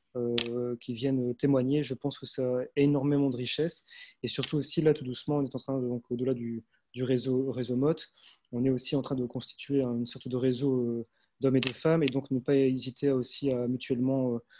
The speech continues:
euh, s'appuyer sur ce, ce, cet échange. Donc ça, pour moi, c'est vraiment é-, essentiel, euh, que ce soit d'un point de vue méthodologique ou pour, pour, pour des informations, je sais que tout le monde, euh, le fera. Mais donc voilà, donc moi je pense que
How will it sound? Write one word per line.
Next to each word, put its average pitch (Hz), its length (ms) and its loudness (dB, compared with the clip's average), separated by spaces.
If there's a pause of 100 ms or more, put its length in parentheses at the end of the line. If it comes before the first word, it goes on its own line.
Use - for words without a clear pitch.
(200)
euh, 120 80 -4
s'appuyer 135 340 -2
sur - 180 -8
ce, 123 380 -2
ce, - 180 -12
cet - 240 -10
échange. 147 460 -2
Donc 131 120 -4
ça, 123 120 -8
pour 127 120 -4
moi, 135 120 0
c'est 135 100 -6
vraiment 127 260 0
é-, 131 360 0
essentiel, 135 460 -2 (580)
euh, 117 100 0
que - 80 -6
ce - 100 -6
soit 127 160 -2
d'un 120 100 -4
point 127 120 -2
de 117 60 -2
vue 131 80 2
méthodologique 123 560 -2
ou 123 40 -12
pour, 123 380 -2
pour, 123 240 0
pour 135 140 0
des 127 100 -2
informations, 123 480 -2
je 127 80 -6
sais 123 160 -8
que 123 100 -10
tout 123 120 -10
le 127 60 0
monde, 127 200 -2
euh, 120 120 -2 (520)
le 135 140 2
fera. 131 320 4
Mais 131 100 4
donc 143 160 6
voilà, 151 160 10
donc 139 160 2
moi 151 80 2
je 143 80 0
pense 156 220 0
que 147 260 6